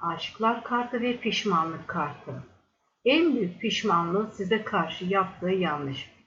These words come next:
Öyle bir şey yapmış ki aklımızdaki kişi vicdanen rahatsız ve diyor ki burada ben geceleri uyuyamıyorum, bu yükü de taşıyamıyorum.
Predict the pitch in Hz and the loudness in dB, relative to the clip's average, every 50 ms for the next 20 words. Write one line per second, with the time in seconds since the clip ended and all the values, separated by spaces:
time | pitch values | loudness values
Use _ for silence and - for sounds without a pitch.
0 | _ _ - 214 254 302 359 381 226 202 - 240 226 214 214 214 214 - 277 277 | _ _ 2 2 4 4 4 4 2 2 2 4 4 4 4 2 2 2 0 0
1 | - - 202 160 147 139 - - 151 151 147 143 - 156 143 131 143 139 131 - | 2 0 0 0 0 -2 -4 -8 -8 -8 -8 -6 -6 -8 -8 -6 -8 -10 -10 -10
2 | 143 135 - - 170 175 175 175 - - _ _ _ _ _ _ _ _ _ _ | -10 -10 -6 -4 -2 -2 -2 -4 -8 -16 _ _ _ _ _ _ _ _ _ _
3 | 214 208 220 226 285 302 311 233 196 175 151 147 147 156 160 165 185 202 202 - | 0 0 2 2 2 2 2 2 2 0 0 -4 -4 -4 0 4 4 4 4 2
4 | - - 233 226 233 233 233 - - _ _ _ _ _ _ _ _ _ _ _ | -4 0 0 2 2 0 -2 -8 -16 _ _ _ _ _ _ _ _ _ _ _
5 | _ _ - 247 254 254 247 247 247 - - - 269 311 302 226 180 - - 196 | _ _ 2 4 4 4 4 2 -2 -6 -4 2 4 4 4 4 2 0 -2 -4
6 | 180 175 156 165 165 170 175 170 175 185 185 180 - - - _ _ _ _ _ | -4 -2 -4 -4 -4 -2 0 0 2 2 0 -2 -4 -14 -20 _ _ _ _ _
7 | _ _ _ _ _ _ _ _ _ _ 208 208 262 285 294 285 269 247 220 190 | _ _ _ _ _ _ _ _ _ _ 4 6 6 6 8 6 6 6 6 6
8 | 202 190 180 180 185 175 180 175 - 190 185 196 196 196 196 202 220 214 220 220 | 6 4 4 4 2 0 0 -2 0 2 2 4 4 4 2 2 2 4 4 4
9 | 220 214 220 220 226 220 226 - - 202 233 262 262 233 214 - - 247 233 233 | 4 4 2 0 0 -4 -6 -10 -6 -2 -2 0 0 0 -2 -2 -2 0 2 2
10 | 190 185 - - 156 139 - - - 165 170 180 190 208 214 214 214 214 214 214 | 2 2 -2 -6 -8 -8 -8 -8 -4 -2 0 2 2 2 4 4 4 4 4 0
11 | 208 202 | -2 -4